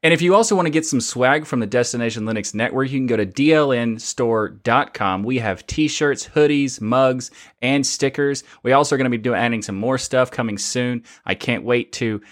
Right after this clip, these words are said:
you know, show you all the new stuff. It's, it's, I, I have to wait because it's not ready yet, but it's coming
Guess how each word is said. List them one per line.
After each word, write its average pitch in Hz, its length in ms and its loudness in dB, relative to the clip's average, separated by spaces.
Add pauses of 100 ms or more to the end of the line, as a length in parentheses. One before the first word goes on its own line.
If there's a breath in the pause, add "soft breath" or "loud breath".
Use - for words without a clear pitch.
(140 loud breath)
you 104 80 -4
know, 95 200 0
show - 240 0
you 113 140 4
all 110 160 4
the 113 80 -4
new 110 100 -4
stuff. 113 300 -2
It's, - 160 -10
it's, - 260 -10
I, 104 240 0
I 110 60 0
have 143 260 0
to 135 80 0
wait 123 280 2
because 101 180 -14
it's - 100 -10
not 107 200 -4
ready 113 200 -2
yet, 110 220 -2
but 123 120 -2
it's 120 120 -4
coming 135 420 -2